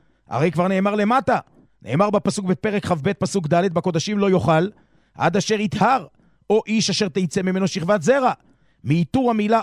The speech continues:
"או" בפסוק הזה למדנו לכל הנוגע בשכבת זרע שהוא טמא,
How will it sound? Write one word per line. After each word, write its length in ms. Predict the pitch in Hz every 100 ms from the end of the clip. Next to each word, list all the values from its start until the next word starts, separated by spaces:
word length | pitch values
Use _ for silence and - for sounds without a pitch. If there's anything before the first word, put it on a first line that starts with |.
| -
"או" 280 | 247 214 - _ _
בפסוק 420 | - - 180 226 220
הזה 160 | 180
למדנו 440 | 196 170 165 160 190
לכל 260 | 135 220
הנוגע 400 | 220 202 147 208
בשכבת 420 | 180 175 165 185
זרע 200 | 156 160
שהוא 180 | 165 180
טמא, 220 | 175 240